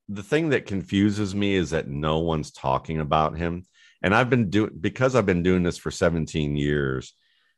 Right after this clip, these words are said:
um, I, you know, I, I have, my guide is known for, especially the pre-draft, 'cause I do a pre-draft and post-draft guide. And the pre-draft guide is known for not following what the N F L is doing or anybody else is doing.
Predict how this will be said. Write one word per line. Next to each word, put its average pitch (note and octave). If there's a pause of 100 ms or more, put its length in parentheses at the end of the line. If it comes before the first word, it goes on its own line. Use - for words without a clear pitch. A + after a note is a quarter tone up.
(340)
um, E2 (480)
I, F2+ (600)
you F2
know, E2+
I, G2+ (120)
I G2
have, F#2+
my F2+
guide F#2+
is D#2
known D#2+
for, D2
especially A2+
the D2
pre-draft, C#2
'cause C#2
I D2
do D2
a C#2+
pre-draft F2+
and C#2+
post-draft C#2
guide. B1+ (440)
And E2
the E2
pre-draft B2+
guide F2+
is D2+
known F2
for E2
not D#2
following D2+
what D#2
the D#2
N D2+
F D2
L C#2+
is C2+
doing C#2+
or C#2+
anybody D2
else C#2
is B1+
doing. G#1